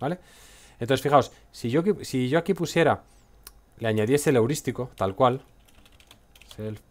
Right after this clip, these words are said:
que es el elemento de la diagonal, como vimos en el primer vídeo, perdón, I I. Aquí el problema es que para el nodo siguiente estaría acumulando también el heurístico anterior, ¿vale?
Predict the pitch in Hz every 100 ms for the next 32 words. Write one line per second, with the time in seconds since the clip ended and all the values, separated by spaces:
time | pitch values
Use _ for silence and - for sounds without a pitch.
0 | - - 107 - 107 101 110 110 101 95
1 | 92 107 117 98 85 85 95 95 95 98
2 | 90 90 90 92 95 98 113 98 107 -
3 | _ _ - - 92 87 - - 98 110
4 | 110 113 _ _ - - _ - - -
5 | - _ _ - 110 160 175 175 175 139
6 | 117 110 127 175 175 175 170 160 165 165
7 | 120 131 - 135 135 135 139 113 123 120
8 | 101 107 - 104 92 90 85 85 80 -
9 | - - - _ 113 151